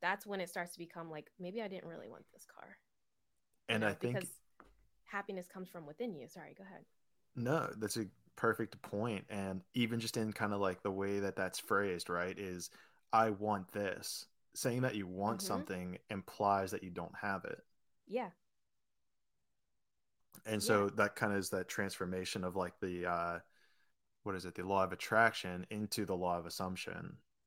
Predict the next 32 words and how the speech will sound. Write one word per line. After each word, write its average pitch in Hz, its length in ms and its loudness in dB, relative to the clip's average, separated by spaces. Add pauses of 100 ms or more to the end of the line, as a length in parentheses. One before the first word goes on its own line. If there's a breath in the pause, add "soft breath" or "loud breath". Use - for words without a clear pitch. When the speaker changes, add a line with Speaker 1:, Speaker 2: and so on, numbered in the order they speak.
(400)
Speaker 1:
Yes. 185 300 -8 (920)
Yeah. 180 320 -6 (280 soft breath)
I 220 80 0
mean, 233 200 4
I 220 100 2
think, 285 280 -2 (320)
um, 196 420 -2
a 190 80 -2
lot 190 200 -2
of 208 80 -8
people, 185 680 -4 (760 soft breath)
I 208 60 -4
think 233 200 -2 (920)
we 202 120 -8
kinda 196 280 -8
start 180 320 -2
out 170 280 2
our 170 680 -4 (560)
spiritual 175 440 -4
journey 170 300 -6
sometimes 170 500 -10
with 160 100 -10
the 170 80 -8
law 165 160 -6
of 170 80 -10
attraction 180 460 -10
just 170 160 -10
because 170 320 -12
it's - 360 -18
more 175 200 -10
mainstream 156 640 -12
now. 208 280 -10